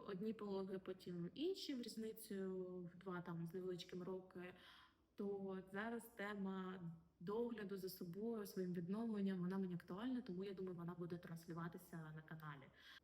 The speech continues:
Те, як я шукаю знову підхід до свого тіла, до прийняття свого тіла, до контакту з своїм тілом, бо все дуже міняється, ми про це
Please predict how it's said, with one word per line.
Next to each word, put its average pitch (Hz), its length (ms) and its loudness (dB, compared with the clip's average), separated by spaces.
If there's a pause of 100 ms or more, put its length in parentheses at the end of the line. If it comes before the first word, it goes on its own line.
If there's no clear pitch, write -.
(100)
Те, 285 220 4
як 196 320 2
я 269 140 4
шукаю 240 720 0
знову 226 340 2
підхід 208 340 -2
до 196 80 0
свого 196 260 -2
тіла, 254 380 0
до 196 100 0
прийняття 175 560 0
свого 226 220 0
тіла, 196 480 0 (400)
до 208 180 6
контакту 220 960 0
з - 120 -8
своїм 220 280 0
тілом, 202 580 -2
бо 208 120 2
все 254 240 -2
дуже 208 220 2
міняється, 202 680 2
ми 190 140 -2
про 190 140 -6
це 175 460 -6